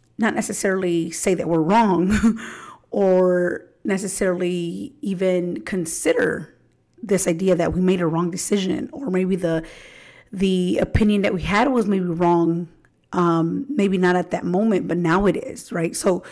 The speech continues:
you know, sometimes we're wrong about people. Sometimes we're wrong about different opinions, about different ideas. And at the moment, in this,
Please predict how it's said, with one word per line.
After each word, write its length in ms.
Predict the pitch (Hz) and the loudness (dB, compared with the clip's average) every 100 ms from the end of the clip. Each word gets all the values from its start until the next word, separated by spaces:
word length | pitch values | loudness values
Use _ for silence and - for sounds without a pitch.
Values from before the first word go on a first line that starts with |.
| - - - | -20 -12 -4
you 80 | |
know, 100 | 202 | -2
sometimes 400 | 185 220 - 214 | -2 -4 -4 -4
we're 80 | 190 | -2
wrong 340 | 165 175 202 190 | 0 2 2 2
about 220 | - - | -2 -4
people. 220 | 180 302 | -6 -6
Sometimes 360 | 202 185 214 190 | -6 -2 -2 -2
we're 80 | |
wrong 240 | 180 185 196 | -2 -2 0
about 200 | 185 185 | -2 -6
different 240 | - 190 | -4 -2
opinions, 500 | 185 208 208 175 165 | 0 0 0 0 -2
about 380 | 175 175 185 - - - - - | 2 4 2 0 -14 -20 -18 -8
different 280 | 208 214 | -4 -2
ideas. 720 | 208 170 180 208 - 277 - - - - - - _ | 0 0 2 2 2 -4 -12 -16 -20 -20 -20 -20 _
And 400 | 233 208 202 - - _ _ _ _ 214 | 0 2 0 -4 -10 _ _ _ _ -6
at 160 | 214 | -4
the 80 | 202 | -4
moment, 520 | 170 185 294 - - | 0 0 0 -2 -6
in 260 | - 226 208 | 0 4 6
this, 340 | 220 226 - | 4 2 -6